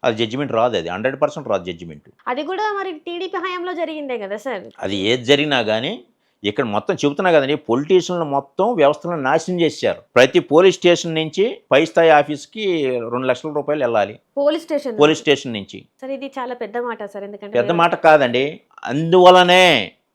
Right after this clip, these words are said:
Speaker 1: ఇలాంటి సుగాలి ప్రీతి కేసు కానీ, లేకపోతే ఇలాంటి కార్పొరేట్ స్థాయి కేసులు కానీ, మొన్న, మ్, ట్రైనీ డాక్టర్ వి-, కేసుల విషయంలో కానీ జడ్జిమెంట్లు రాంది అందుకే. ఎందుకంటే ఒక ఇన్సిడెంట్ జరగంగానే వాళ్ళు ఆ కార్పొరేట్ స్థాయిలో ఉన్నటువంటి వ్యక్తులు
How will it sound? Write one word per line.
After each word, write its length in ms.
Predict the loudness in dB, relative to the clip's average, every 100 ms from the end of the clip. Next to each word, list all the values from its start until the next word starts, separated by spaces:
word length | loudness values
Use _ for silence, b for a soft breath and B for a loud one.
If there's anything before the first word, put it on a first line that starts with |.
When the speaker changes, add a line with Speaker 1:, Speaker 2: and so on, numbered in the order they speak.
| -2
Speaker 1:
ఇలాంటి 260 | 0 0
సుగాలి 360 | 0 6 6 6
ప్రీతి 280 | -2 -8 -4
కేసు 240 | -6 -2
కానీ, 340 | 2 2 2 0
లేకపోతే 260 | 0 0
ఇలాంటి 380 | -4 -4 -6 -4
కార్పొరేట్ 420 | 2 2 2 -10
స్థాయి 260 | -2 -2 -2
కేసులు 380 | -6 -6 -4 0
కానీ, 240 | 0 -2 -16 _ _ _
మొన్న, 260 | 0 2 4 4 6 4
మ్, 180 | 0 -8 -4 -2 0
ట్రైనీ 320 | 2 2 4
డాక్టర్ 280 | 2 2 -4
వి-, 280 | -2 -4
కేసుల 300 | -2 -4 -2
విషయంలో 280 | -6 -4 -4
కానీ 140 | -4 -6
జడ్జిమెంట్లు 380 | -8 -6 -6
రాంది 340 | 0 0 0 -2
అందుకే. 460 | -4 -4 -4 -6 _ _ _ _ _ _ _ _ -6
ఎందుకంటే 580 | -2 2 2 4 2 0 _ _ _ -6
ఒక 220 | -2 2 6 8 6 2 -10 -12
ఇన్సిడెంట్ 380 | -8 -2 0
జరగంగానే 640 | 2 2 2 2 2 2 0
వాళ్ళు 460 | 0 2 2 2
ఆ 460 | 4 6 6 6 4
కార్పొరేట్ 440 | 2 2 2 -4
స్థాయిలో 320 | -2 0 2 0
ఉన్నటువంటి 420 | -2 -8 -6 -6
వ్యక్తులు 540 | -8 -8 -8 -6 -6